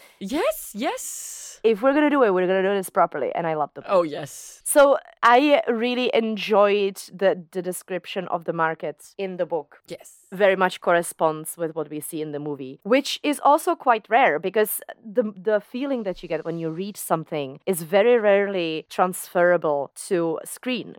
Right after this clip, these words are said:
Speaker 2: And I
Speaker 1: And
Speaker 2: don't
Speaker 1: it's
Speaker 2: know if this is
Speaker 1: surprising
Speaker 2: It
Speaker 1: that
Speaker 2: is
Speaker 1: they
Speaker 2: surprising.
Speaker 1: managed to do it
Speaker 2: Yeah.
Speaker 1: with the market because they did not manage to do it with Wall.
Speaker 2: No, not really. But
Speaker 1: Yeah.
Speaker 2: it's,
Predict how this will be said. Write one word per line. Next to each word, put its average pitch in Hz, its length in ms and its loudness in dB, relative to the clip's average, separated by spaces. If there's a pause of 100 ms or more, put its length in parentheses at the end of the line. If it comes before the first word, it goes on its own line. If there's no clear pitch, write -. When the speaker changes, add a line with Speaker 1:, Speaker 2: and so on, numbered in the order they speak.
Speaker 2:
And 196 100 2
I 202 40 6
Speaker 1:
And 214 60 4
Speaker 2:
don't 277 120 2
Speaker 1:
it's 285 80 6
Speaker 2:
know 269 60 4
if 254 240 0
this 254 100 0
is 220 60 -4
Speaker 1:
surprising 143 720 -6
Speaker 2:
It 302 100 4
Speaker 1:
that 302 60 4
Speaker 2:
is 339 80 4
Speaker 1:
they 370 80 0
Speaker 2:
surprising. 247 260 4
Speaker 1:
managed - 540 -6
to 190 120 -6
do 311 240 -2
it 208 140 0
Speaker 2:
Yeah. 165 100 -16
Speaker 1:
with 175 120 -8
the 160 80 -8
market 214 400 -4
because 185 240 -8
they 175 120 -6
did 165 280 -4
not 160 260 -6
manage 185 260 -8
to 165 80 -10
do 160 120 -6
it 151 100 -6
with 131 140 -14
Wall. 135 320 -8 (340)
Speaker 2:
No, 254 400 -8
not 262 280 -10
really. 208 580 -6
But 196 180 4
Speaker 1:
Yeah. 165 80 0
Speaker 2:
it's, - 200 -6